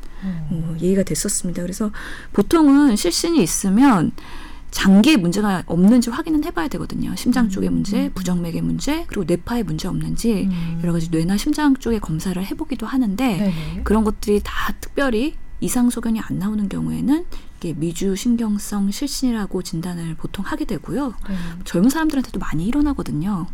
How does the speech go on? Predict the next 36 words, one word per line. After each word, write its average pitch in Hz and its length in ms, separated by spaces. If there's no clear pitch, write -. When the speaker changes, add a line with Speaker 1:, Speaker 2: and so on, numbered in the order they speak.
Speaker 1:
어떻게 226 300
하면 240 160
없앨 160 260
수 - 140
있어요? 165 480
Speaker 2:
치료가 359 360
있느냐? 160 640
그게 202 200
참 240 260
어렵습니다. - 560
자율신경계라는 277 720
건 240 100
우리의 185 260
의지로 220 560
어떻게 - 320
해결할 330 280
수 - 120
있는 240 120
부분이 220 340
아니거든요. 156 840
그래서 196 220
이런 214 220
경우에는 220 300
스트레스 - 360
상황이나 247 440
그런 175 520
발생할 220 380
수 - 100
있는 190 100
상황을 240 720
Speaker 1:
음. 208 140
Speaker 2:
회피하는 294 480
게 247 80
제일 170 220
중요하긴 175 560
한데, 220 580